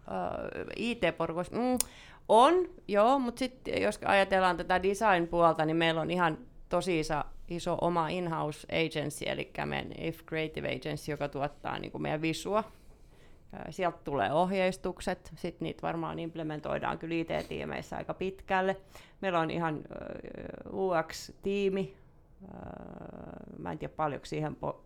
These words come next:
kuuluu porukkaa. Nekin on hajautettuna, varmaan parikymmentä henkeä. Öö, projektipäälliköitä.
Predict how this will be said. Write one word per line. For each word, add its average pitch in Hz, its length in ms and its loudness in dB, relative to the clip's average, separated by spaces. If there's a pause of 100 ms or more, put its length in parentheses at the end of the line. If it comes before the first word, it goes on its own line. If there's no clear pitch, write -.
(180)
kuuluu 151 320 -4
porukkaa. 160 580 0
Nekin 160 260 0
on 151 60 2
hajautettuna, 147 800 2
varmaan 156 260 -2
parikymmentä 165 420 -2
henkeä. 143 360 0 (1900)
Öö, 165 80 -16 (1300)
projektipäälliköitä. 175 1200 2